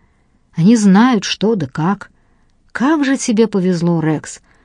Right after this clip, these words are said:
что у тебя есть такая женщина". Он снова садится на диван.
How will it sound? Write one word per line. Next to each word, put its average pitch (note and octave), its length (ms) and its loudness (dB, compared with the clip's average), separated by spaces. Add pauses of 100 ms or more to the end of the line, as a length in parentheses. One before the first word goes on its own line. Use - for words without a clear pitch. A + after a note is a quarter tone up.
(100)
что - 200 -4
у - 20 0
тебя D#3+ 200 -4
есть D3+ 220 -4
такая F#3+ 400 -6
женщина". D3 640 -2 (560)
Он D4+ 140 -2
снова D3+ 360 -2
садится E3 500 -4
на D#3+ 120 -2
диван. D3+ 440 -4